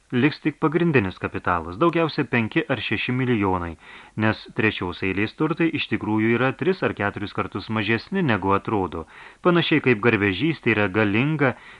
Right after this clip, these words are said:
arba netokia galinga mašina, nors iš jo virstant dūmų kamuoliams jis atrodo milžiniškas.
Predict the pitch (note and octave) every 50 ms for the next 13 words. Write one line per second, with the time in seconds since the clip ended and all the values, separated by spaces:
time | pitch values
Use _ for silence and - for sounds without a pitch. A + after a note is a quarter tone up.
0 | - - - B2 A2+ G#2+ G2+ G2 G#2+ G#2+ A#2 - D#3+ F3 - B2+ G2+ - G2 F#2
1 | D#2+ G2 F#2 F#2 F#2+ F#2 F#2 G#2 G2 A2+ B2+ - - D#3+ D#3+ F3 F#3+ F#3 - _
2 | _ _ _ _ _ _ _ _ - C#3 D#3 F3+ D#3 - - - C#3 E3+ - -
3 | G#2+ G#2+ G#2 G#2 F2+ F#2+ G2+ G#2 - - G#2+ F#2+ F2+ F2 G2+ G2 F#2+ F2+ - G2
4 | F#2 F2 F2 E2+ F2+ A2+ C3+ C3+ - C#3 A#2 - - A#2 G#2 - - G2 G2+ F2
5 | F#2+ F#2+ F2+ F2+ F2+ F2 E2 D#2 D#2 D#2 E2 D#2+ - - - - - _